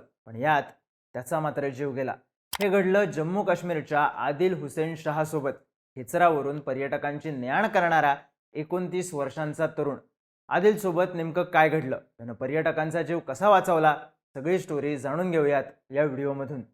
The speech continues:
नमस्कार, मी चिन्मय आणि तुम्ही पाहताय बोलबिडू. आदिल जम्मू काश्मीरमधल्या हपतनार नावाच्या दुर्गम गावातला. त्याचं गाव पहलगामपासून जवळपास पंचवीस किलोमीटर अंतरावर आहे. त्याच्या घरात आई, वडील, पत्नी, दोन मुलं आणि पाच लहान भावंडं राहतात.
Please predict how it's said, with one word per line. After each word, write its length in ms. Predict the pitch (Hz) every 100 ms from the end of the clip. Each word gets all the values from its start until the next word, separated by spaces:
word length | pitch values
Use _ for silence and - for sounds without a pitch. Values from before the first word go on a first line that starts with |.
| _ 107
नमस्कार, 360 | - - 151
मी 100 | 160
चिन्मय 320 | 160 160 160
आणि 420 | 156 _ _ - 127
तुम्ही 240 | 160 196
पाहताय 480 | 190 143 127 120 113 _ _ -
बोलबिडू. 340 | 131 120 123 - - -
आदिल 280 | 165 220 185
जम्मू 320 | 185 190 214
काश्मीरमधल्या 760 | 214 196 196 196 170 123 139
हपतनार 600 | 147 147 156 190 190 185 175
नावाच्या 420 | 160 135 - 151
दुर्गम 460 | 143 147 139 160
गावातला. 380 | 147 127 120 110 - _ -
त्याचं 280 | 117 160
गाव 180 | 147 151
पहलगामपासून 960 | 156 143 156 185 190 190 160 156 170 160
जवळपास 500 | 143 170 170 170 170
पंचवीस 480 | - 170 190 220 -
किलोमीटर 400 | 160 147 156 156
अंतरावर 440 | 147 143 143 143
आहे. 120 | 131
त्याच्या 500 | - _ _ 156 165
घरात 200 | 160 165 165
आई, 360 | 131 165 151 131
वडील, 400 | 135 160 156 131
पत्नी, 440 | 151 147 170 160
दोन 220 | 139 156
मुलं 260 | 156 180 170
आणि 280 | 147 - 165
पाच 400 | - 156 175 -
लहान 380 | 135 139 185 175
भावंडं 420 | 147 147 156 156
राहतात. 320 | 151 135 135